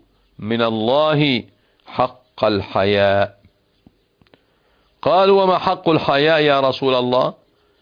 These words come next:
قال: "أن تحفظ الرأس وما حوى، والبطن وما وعى، وتذكر المقابر والبلى".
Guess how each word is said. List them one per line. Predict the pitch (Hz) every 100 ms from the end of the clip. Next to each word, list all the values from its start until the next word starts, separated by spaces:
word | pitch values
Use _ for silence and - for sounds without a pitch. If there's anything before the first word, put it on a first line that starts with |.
| _ -
قال: | 120 123
"أن | 110 117 104
تحفظ | 139 - - 107 101
الرأس | 98 110 - - 110
وما | 101 104 104 95
حوى، | - 147 131 95 80 _ _ _ _ _ _ -
والبطن | 101 104 98 123 127 110
وما | 107 101 101 98
وعى، | 98 113 104 98 92 - _ _ _ _
وتذكر | 92 92 117 110 107 104
المقابر | 101 104 101 113 113 104 101
والبلى". | 98 95 92 113 123 110 104 101